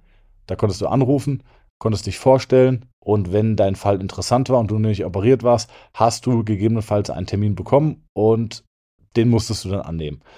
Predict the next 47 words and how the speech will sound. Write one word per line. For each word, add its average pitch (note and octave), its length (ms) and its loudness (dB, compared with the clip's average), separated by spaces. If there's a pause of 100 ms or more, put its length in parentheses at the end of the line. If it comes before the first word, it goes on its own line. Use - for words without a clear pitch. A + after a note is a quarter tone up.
(320)
Und A#2+ 320 2
nach A2+ 500 2
zehn B2+ 280 2
Uhr D3+ 200 4
wurde B2 160 4
das G#2+ 80 0
Telefon G#2 300 -2
wieder G#2 120 2
ausgemacht E3+ 480 0
und C3 120 -4
dann A2 180 2
wurde A2+ 160 2
die G#2+ 140 2
nächste G#2+ 340 0
Woche G#2 300 2 (220)
mit A2 240 2
den G#2+ 160 2
vereinbarten G2 580 0
Terminen F#2 360 -2
gearbeitet. D2+ 680 -4
Und, F#2+ 360 -2
äh, F#2 200 -2 (420)
das A2 160 -4
ist C3+ 160 -2
so, C3 320 4 (640)
und G#2 160 -6
der G#2 100 0
war G2+ 200 -2
halt, A2+ 180 0
weiß C#3+ 200 2
ich C#3 120 0
nicht, F#2+ 240 -2
ich F2 240 -12
will G#2+ 120 0
nicht G#2+ 100 2
wissen, D3+ 240 2
wie A#2 60 2
viele G#2+ 180 -2
Leute G#2 240 2
da F#2 40 0
gleichzeitig F#2 440 -2
angerufen C3 340 0
haben F#2+ 160 -4
in G2+ 80 -6
dieser G2 240 0
einen F2+ 160 -6
Stunde, B2+ 380 -2